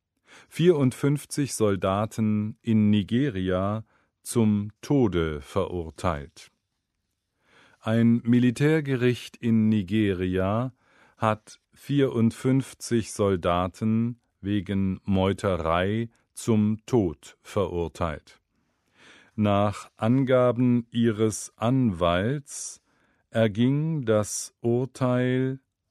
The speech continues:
weil sich die Soldaten geweigert hatten, im August bei einem Einsatz gegen die Terrorsekte Boko Haram mitzuwirken.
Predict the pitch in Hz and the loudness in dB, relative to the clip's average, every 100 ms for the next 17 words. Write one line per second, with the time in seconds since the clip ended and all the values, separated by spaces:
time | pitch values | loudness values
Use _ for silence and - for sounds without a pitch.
0 | - 98 110 120 117 139 - 117 113 107 | -2 2 2 2 -2 -6 -6 -4 -2 -2
1 | 95 95 92 92 92 104 - 120 123 127 | 0 0 0 0 0 -2 -4 -2 -2 -4
2 | - _ - 101 87 101 139 101 87 85 | -10 _ -4 -2 2 2 2 -2 -4 -6
3 | - 95 87 110 117 139 139 _ _ _ | -4 -4 -2 0 2 0 -6 _ _ _
4 | _ 113 110 107 - 101 98 87 113 170 | _ 2 4 4 0 -2 -2 0 0 0
5 | - - - _ _ _ _ _ 92 101 | -2 -16 -20 _ _ _ _ _ -2 2
6 | 104 107 - 107 107 104 104 _ 104 113 | 2 0 -2 2 4 2 0 _ -2 0
7 | 131 143 120 135 139 - - - 113 113 | 2 0 0 0 0 -6 -10 -2 0 0
8 | 110 110 107 98 95 90 - 117 113 113 | 2 2 2 0 -4 -4 -2 -2 0 0
9 | 113 110 90 98 - - - 101 98 92 | 0 0 -2 -4 -4 -12 -4 -2 -2 -6
10 | _ _ 90 104 101 107 101 98 85 87 | _ _ -2 0 2 2 2 0 -2 -2
11 | 78 85 92 80 76 - 95 92 - - | 0 2 2 0 -4 -6 -2 -2 -4 -8
12 | - 85 85 80 87 80 | -4 0 0 -2 -2 -4